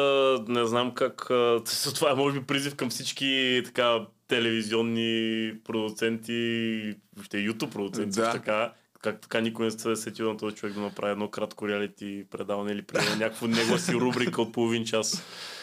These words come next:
Speaker 2: Да, със сигурност реалити предаване също би било много рейтинго.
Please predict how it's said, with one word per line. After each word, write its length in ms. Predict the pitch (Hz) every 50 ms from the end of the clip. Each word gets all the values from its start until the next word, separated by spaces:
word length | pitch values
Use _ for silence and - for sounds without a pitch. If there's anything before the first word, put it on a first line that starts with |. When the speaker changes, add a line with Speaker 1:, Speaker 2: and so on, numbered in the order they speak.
| - - - _ _ -
Speaker 2:
Да, 340 | 117 98 113 101 98 110 - -
със 420 | - - - - - - 95 -
сигурност 460 | - - 117 113 117 120 120 - -
реалити 400 | 120 113 113 113 120 120 120 -
предаване 600 | - - 101 101 92 95 95 101 104 104 104 98
също 320 | - - 98 - - - 104
би 140 | 92 95 87
било 280 | 85 87 85 90 90
много 320 | 90 92 95 92 90 87 90
рейтинго. 640 | 87 87 87 87 92 98 92 87 90 92 92 95